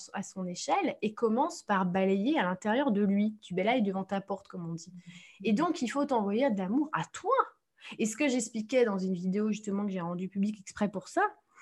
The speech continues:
c'est quand tu es là, t'es, t'es, t'es pas content, enfin, t'es, t'es irrité par le comportement de quelqu'un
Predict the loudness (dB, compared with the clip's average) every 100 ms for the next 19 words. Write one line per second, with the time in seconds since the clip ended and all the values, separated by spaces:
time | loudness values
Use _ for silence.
0 | -20 -4 -2 0 0 0 2 4 6 6
1 | 4 0 -6 -10 _ -6 -2 -2 -4 -4
2 | -2 -2 -2 0 0 0 -2 -4 -2 -4
3 | -4 _ _ -4 0 4 6 6 4 2
4 | 2 0 0 -2 -2 -4 -6 -2 0 0
5 | 0 0 -4 -4 -4 -2